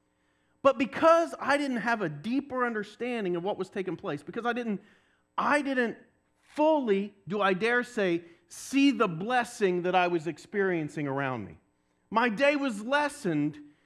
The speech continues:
because I had a shallower understanding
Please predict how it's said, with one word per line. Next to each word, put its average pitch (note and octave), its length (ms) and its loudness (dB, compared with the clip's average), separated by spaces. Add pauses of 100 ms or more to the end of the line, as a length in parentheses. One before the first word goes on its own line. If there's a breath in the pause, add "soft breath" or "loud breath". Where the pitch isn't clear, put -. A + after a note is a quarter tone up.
(140 soft breath)
because A3 340 0
I A3 120 0
had A3+ 260 -2
a G3 220 0 (420)
shallower A3+ 840 0
understanding E3 920 -2